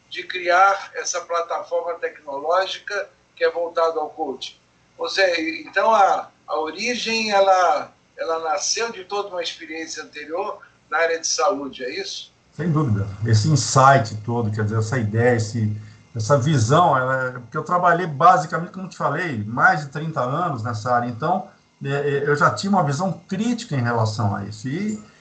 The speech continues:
Speaker 2: e entendi que se nós trouxéssemos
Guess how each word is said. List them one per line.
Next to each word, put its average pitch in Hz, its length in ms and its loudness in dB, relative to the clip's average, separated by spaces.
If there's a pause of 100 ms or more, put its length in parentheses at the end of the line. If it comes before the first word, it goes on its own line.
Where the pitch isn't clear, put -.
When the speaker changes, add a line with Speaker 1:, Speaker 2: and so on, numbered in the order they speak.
Speaker 2:
e 185 200 4
entendi 185 480 8 (140)
que - 100 -14
se - 160 -4
nós 202 280 6
trouxéssemos 147 920 2